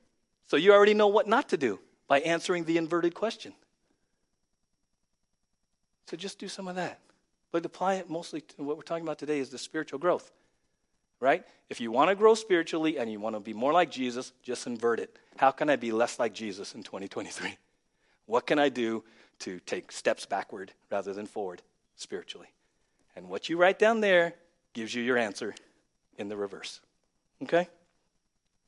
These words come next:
And then he says in Philippians three, let's read it again, twelve to fourteen, he says, "Not that I have already obtained this or I'm already perfect, but I press on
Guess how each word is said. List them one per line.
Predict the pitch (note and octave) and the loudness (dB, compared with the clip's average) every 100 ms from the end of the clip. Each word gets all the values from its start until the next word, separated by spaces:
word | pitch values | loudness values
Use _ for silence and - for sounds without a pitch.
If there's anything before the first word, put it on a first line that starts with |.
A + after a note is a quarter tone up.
| _ _ _ _ _ _ - - _ _ - | _ _ _ _ _ _ -20 -20 _ _ -6
And | D#3+ | 2
then | A#3+ D4 | 6 6
he | A3 | 4
says | - B2 A#2+ - | 4 4 4 -2
in | - C#3 | -6 -4
Philippians | D#3+ D3+ D3+ C3+ | -2 -2 -2 -4
three, | - B2 | -4 -4
let's | B2 D3+ | -2 -2
read | D#3 D3 | -4 -2
it | |
again, | B2+ B2 | 0 0
twelve | - D3+ D3 | 0 0 0
to | C#3 | -2
fourteen, | - C3 - A#2 | -6 -6 -6 -10
he | |
says, | A#2 A#2+ - - - - | -6 -8 -8 -18 -12 2
"Not | F#3 A3+ | 4 8
that | A#3+ | 8
I | |
have | A#3 G3 | 8 8
already | F#3+ F#3+ | 8 8
obtained | F3+ - E3 D#3+ | 4 2 0 0
this | D3+ D3+ | 0 0
or | C3+ | 2
I'm | |
already | C3+ D3 | 2 2
perfect, | D3+ D#3 C3 - - _ | 0 -2 -4 -6 -16 _
but | C3 D#3+ | 4 6
I | E3 | 6
press | E3 - A3+ G#3+ - | 2 4 6 6 8
on | A3 E3+ B2 D3 | 10 10 8 2